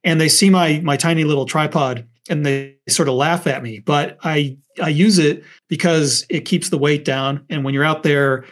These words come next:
doing a lot of hiking, exploring the landscape, keeping the weight down,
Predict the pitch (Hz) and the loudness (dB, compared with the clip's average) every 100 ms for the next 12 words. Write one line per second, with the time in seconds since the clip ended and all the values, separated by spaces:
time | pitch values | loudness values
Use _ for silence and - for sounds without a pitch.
0 | _ 175 165 180 139 123 151 151 143 135 | _ 0 4 4 2 2 0 0 -2 -2
1 | - 165 139 123 139 147 - 135 120 - | -4 -2 -2 -2 0 0 0 -2 -2 -4
2 | - 135 131 135 127 127 123 120 | -2 -2 0 0 -2 -4 -4 -6